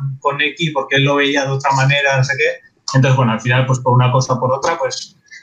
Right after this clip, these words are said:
dividimos nuestros caminos y nada, pues yo lo cogí adelante, le cogí a mi chica de, de la mano, porque Ainara me ayuda muchísimo en esto. Al fin y al cabo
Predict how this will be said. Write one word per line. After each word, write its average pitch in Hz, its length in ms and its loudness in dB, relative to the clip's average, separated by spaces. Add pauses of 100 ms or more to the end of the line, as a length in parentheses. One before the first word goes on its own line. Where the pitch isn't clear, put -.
(160)
dividimos 131 420 2
nuestros 139 360 0
caminos 196 560 0
y 127 320 2
nada, 180 240 -4
pues 127 160 0
yo 139 100 4
lo 147 100 0
cogí 147 380 0
adelante, 165 460 0 (560)
le 127 100 2
cogí 123 240 0
a 143 60 0
mi 143 160 0
chica 180 320 0
de, 135 520 2
de 135 200 2
la 131 160 2
mano, 165 200 2
porque 127 200 -2
Ainara 131 260 0
me 131 80 0
ayuda 131 220 2
muchísimo 135 460 0
en 135 80 6
esto. 135 200 0
Al 147 80 -2
fin 139 80 -4
y 131 60 2
al 131 60 -4
cabo 143 320 0